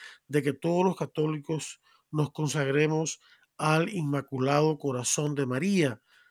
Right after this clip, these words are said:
para que entonces pueda haber paz en el mundo, para que entonces la gente se pueda convertir a, a Jesucristo, a la Iglesia Católica.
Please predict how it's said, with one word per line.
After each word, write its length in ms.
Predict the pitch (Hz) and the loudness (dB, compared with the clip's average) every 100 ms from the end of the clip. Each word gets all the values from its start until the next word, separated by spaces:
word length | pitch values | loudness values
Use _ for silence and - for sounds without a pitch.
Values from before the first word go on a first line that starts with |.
| _ _ _ | _ _ _
para 240 | 156 143 | 4 4
que 80 | 139 | 0
entonces 540 | 131 123 156 147 180 | -6 -2 -2 0 0
pueda 320 | 151 - 160 151 | -2 -2 0 2
haber 260 | 156 151 | 0 -2
paz 400 | - 160 175 - | -2 0 0 0
en 100 | 151 | -2
el 120 | 139 | -2
mundo, 540 | 135 196 208 151 120 120 _ - - _ _ | 0 2 2 0 -2 -6 _ -20 -20 _ _
para 220 | - 151 | 0 2
que 80 | 131 | 2
entonces 460 | 135 123 151 151 175 | -4 -2 -2 0 0
la 100 | 143 | -2
gente 300 | - 151 165 | -2 -4 -4
se 180 | - 139 | -4 -4
pueda 340 | 131 156 160 | -2 -2 -2
convertir 920 | - 147 123 123 113 - 202 170 110 - _ _ _ _ _ _ | -4 -4 -2 -4 -4 2 2 2 -2 -14 _ _ _ _ _ _
a, 340 | - 135 127 123 | -8 -6 -6 -8
a 80 | 120 | -6
Jesucristo, 880 | 123 127 135 - 180 202 - - 104 - - - - | -4 -2 -4 -2 0 2 0 -6 -12 -16 -20 -20 -14
a 140 | 127 131 | -6 -2
la 80 | |
Iglesia 460 | 135 127 160 151 160 | -2 2 0 2 -2
Católica. 680 | - - 170 165 131 - | -4 -2 0 0 -4 -12